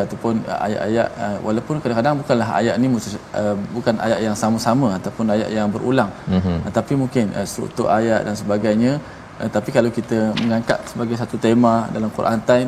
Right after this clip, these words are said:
Speaker 1: diangkat surah Zukhruf, uh, mana mungkin, mungkin, insya-Allah, uh,
Speaker 2: Mhm.
Speaker 1: orang dari suka surah Zukhruf. Jadi pakat, semua pakat menghafal belaka surah
Speaker 2: Betul,
Speaker 1: Zukhruf.
Speaker 2: betul.
Speaker 1: Masya-Allah.
Speaker 2: Jadi itu,
Speaker 1: Hmm.
Speaker 2: itu antara, uh, pengalaman, Ustaz, ya,
Speaker 1: Ya.
Speaker 2: tentang surah Az-Zukhruf ini. Dan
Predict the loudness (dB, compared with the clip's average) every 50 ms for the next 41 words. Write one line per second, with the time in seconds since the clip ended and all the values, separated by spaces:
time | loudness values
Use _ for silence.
0 | 0 -2 -2 -2 -2 -4 -6 -4 -2 -4 -2 -2 -2 -2 0 0 0 0 0 -4
1 | -12 -18 -18 -18 -18 -18 -8 -2 0 0 0 0 -4 -6 -4 -2 0 0 0 0
2 | -2 0 0 0 0 0 -4 -8 -10 -4 -2 -2 -2 0 -2 -2 2 4 4 2
3 | 2 -2 -10 -6 -2 0 0 2 2 2 2 4 2 2 0 -2 -4 -2 -2 -2
4 | -2 0 -2 0 0 0 -2 0 2 2 2 2 0 -8 -8 -6 -4 -4 -4 -4
5 | -2 -2 -2 -2 0 -2 0 0 2 2 2 2 4 2 2 0 2 6 6 6
6 | 6 4 0 -2 -4 -6 -6 -4 -4 -4 -2 -2 0 -2 0 0 0 0 0 0
7 | -2 -2 0 0 0 0 0 0 0 -2 -2 -2 -2 -2 -2 -4 -4 -4 -4 -4
8 | 0 2 2 2 2 2 0 2 4 4 4 4 4 2 2 2 2 2 2 2
9 | 4 4 4 4 2 2 0 0 2 2 2 4 2 2 0 2 2 4 4 4
10 | 4 4 2 2 0 2 2 2 2 4 6 6 6 6 4 2 0 0 0 0
11 | 2 2 2 2 2 0 0 0 0 2 2 0 0 2 2 2 0 0 -2 -10
12 | -12 -10 0 2 2 2